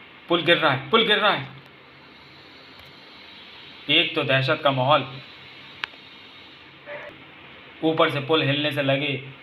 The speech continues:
लगते जबरदस्त झटके से नीचे गिर गया वह बच्चा। <clears throat> सॉरी। आ!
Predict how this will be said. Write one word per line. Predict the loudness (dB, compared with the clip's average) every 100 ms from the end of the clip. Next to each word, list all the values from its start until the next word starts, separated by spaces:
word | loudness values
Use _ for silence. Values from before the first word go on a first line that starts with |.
| -6
लगते | 0 0 2 2
जबरदस्त | 4 4 4 0
झटके | 0 -4 -6
से | -4
नीचे | -4 -4 -2
गिर | -2
गया | 0 0
वह | 0
बच्चा। | -8 -6 -2 -2 -4 -20 -20 -20 -20 -4
<clears throat> |
सॉरी। | -2 -2 -6 -12 -14 -14 -16 -20 -20 -20 -20 -20 -20 -20 -20 -20 -20 0
आ! | 2 2 2 0 0 -2 -2 -4 -4 -6 -6 -8 -10